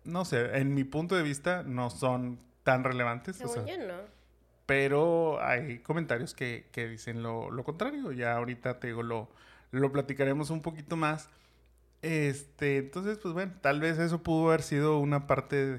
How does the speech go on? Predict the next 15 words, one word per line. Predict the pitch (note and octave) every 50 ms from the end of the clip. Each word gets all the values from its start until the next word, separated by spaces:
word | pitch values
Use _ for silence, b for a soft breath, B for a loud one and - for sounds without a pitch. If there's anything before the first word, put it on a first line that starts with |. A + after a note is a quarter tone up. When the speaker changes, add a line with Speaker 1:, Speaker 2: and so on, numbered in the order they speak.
| - - -
Speaker 1:
como | - B2+ A#2+ A#2+
dice | A2 - B2+ B2 A#2+ A#2+ A#2 -
Rose, | A2+ A#2+ A#2+ A#2+ A#2+ A#2 - - C3
del | B2 A#2+ A#2 A2+
fracaso | - - A#2+ A#2+ - B2 A#2+ -
de | C3+
esta | A#2+ - C3+ A#2+
película, | B2+ A#2+ B2 - - D#3 D#3+ D3+
que | - B2+
le | A#2+
faltó | A#2 A#2+ A2+ G#2 - A2 A2+ G#2+
publicidad | - C3+ C3 B2+ B2 A#2 - A#2 A2+ A#2 A#2 B2 B2 B2
y, | A#2+ B2 A#2+ A#2+ - - -
y | C3+ C3+ C3 B2+ B2+
demás. | C3 C3+ D3+ F3 F3 B